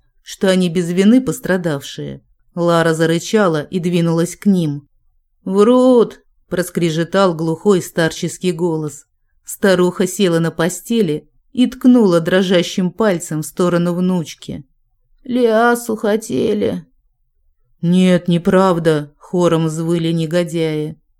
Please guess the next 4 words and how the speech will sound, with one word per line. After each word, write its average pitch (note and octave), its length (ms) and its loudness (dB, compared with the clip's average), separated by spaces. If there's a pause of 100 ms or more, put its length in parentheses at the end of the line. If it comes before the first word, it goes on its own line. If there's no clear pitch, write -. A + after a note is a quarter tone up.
Селяне G#3 640 4
сделались G3+ 680 2
мрачнее D#3 560 -2
тучи. D3+ 600 -10